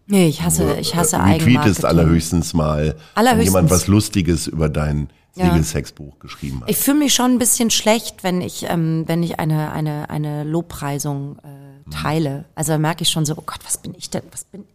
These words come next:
Speaker 1: ich denn für eine Wurst, die jetzt hier so, äh, Lobpreisung von anderen über sich teilen muss. Ich mag das überhaupt nicht. Ähm,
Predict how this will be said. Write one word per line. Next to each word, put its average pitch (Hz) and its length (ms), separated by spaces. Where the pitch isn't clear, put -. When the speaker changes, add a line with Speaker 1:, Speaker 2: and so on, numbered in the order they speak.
Speaker 1:
ich - 280
denn - 200
für - 160
eine 139 280
Wurst, 170 540
die - 100
jetzt - 180
hier 156 140
so, 139 200
äh, 143 140
Lobpreisung 151 720
von 151 180
anderen 160 340
über 143 200
sich 143 140
teilen 139 340
muss. 143 160
Ich - 100
mag 170 220
das - 160
überhaupt 156 340
nicht. 143 300
Ähm, 147 340